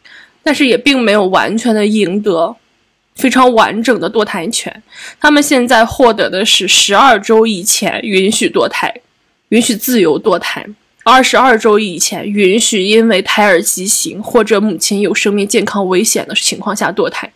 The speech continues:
就这样一条法案，他们就已经觉得很大的胜利，感恩戴德了。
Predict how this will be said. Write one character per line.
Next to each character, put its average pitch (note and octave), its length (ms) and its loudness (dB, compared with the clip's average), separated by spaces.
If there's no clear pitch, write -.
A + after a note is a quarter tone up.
就 C4 120 0
这 A#3+ 120 -2
样 A3 200 4
一 F#3+ 80 -6
条 G3 260 -2
法 D#3+ 180 0
案， D#3 140 0
他 G#3+ 160 -2
们 G3+ 160 -2
就 A3 160 4
已 G3 80 -2
经 G#3 240 -2
觉 - 160 -2
得 F3 320 -4
很 G#3 240 2
大 A#3 160 4
的 G3 80 -4
胜 G3+ 260 -4
利， G3 200 -6
感 E3+ 220 0
恩 G#3 120 0
戴 G3 160 0
德 D#3+ 200 -8
了。 E3 180 -12